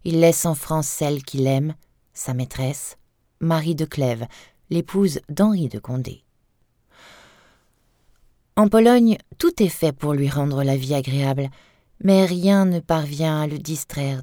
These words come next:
de sa nostalgie des fêtes du Louvre, de Paris et de son agitation insouciante.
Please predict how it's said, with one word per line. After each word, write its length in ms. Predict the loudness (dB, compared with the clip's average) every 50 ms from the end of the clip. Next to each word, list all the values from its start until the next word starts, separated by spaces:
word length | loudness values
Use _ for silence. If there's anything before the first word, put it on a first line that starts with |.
| -10
de 60 | -12 -8
sa 180 | -4 -2 0 2
nostalgie 800 | 4 2 2 0 0 0 0 0 0 0 -2 -4 -4 -4 -4
des 140 | -4 -6 -6
fêtes 320 | -6 -6 -6 -6 -6 -6
du 120 | -6 -4 -4
Louvre, 380 | -2 -2 -2 -2 -2 -4 -6 -10 -12 -16 -20 -20 _ _ _ _ _ -6
de 100 | -6 -4
Paris 720 | 0 0 2 2 2 0 -2 -4 -4 -4 -4 -4 -6 -8 -10 -14
et 60 | -16 -14
de 80 | -12
son 260 | -12 -10 -6 -4 -2 -2
agitation 600 | 0 -2 -2 -4 -2 -2 -2 -2 -2 -4 -4 -4
insouciante. 920 | -4 -4 -6 -6 -8 -8 -8 -6 -6 -6 -6 -6 -8 -12 -18 -20 -20